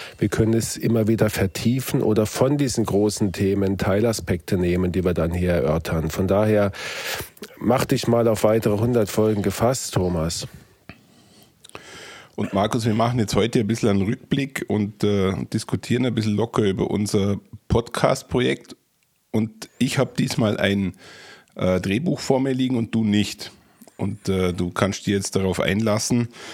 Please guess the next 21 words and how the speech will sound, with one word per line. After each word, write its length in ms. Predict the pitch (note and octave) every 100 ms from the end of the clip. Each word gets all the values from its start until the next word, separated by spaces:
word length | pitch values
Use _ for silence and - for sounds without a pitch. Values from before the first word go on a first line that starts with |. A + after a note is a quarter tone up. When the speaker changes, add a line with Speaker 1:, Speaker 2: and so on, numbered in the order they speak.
| - -
Speaker 2:
dass 160 | F2
ich 140 | F#2+ -
dich 220 | F2 -
durch 180 | F2 F2
mein 480 | E2+ F2+ F#2 A2
Drehbuch 440 | - G2 A#2 F2+ -
führe. 380 | - C#2+ C#2 - -
Speaker 1:
Ja, 160 | G2+ - - - -
gerne. 500 | - G#2 C3 F#2 D2+ F2+ -
Ja, 340 | F#2+ C3+ D#3 - - - - -
ich 80 | A#2
bin 140 | A2+
ja 80 | G#2+
im 80 | G#2
Urlaub. 540 | B2 A2+ E2+ E2+ - - - _ _ _ _ _ _ _ _ _ -
Speaker 2:
<laughs> 340 | - - - C#3+ -
Ich 160 | - - - -
bin 100 | C#3+
ja 160 | A#2+ A2
im 240 | A2+ G2+
Urlaub. 460 | - A#2 G#2+ E2+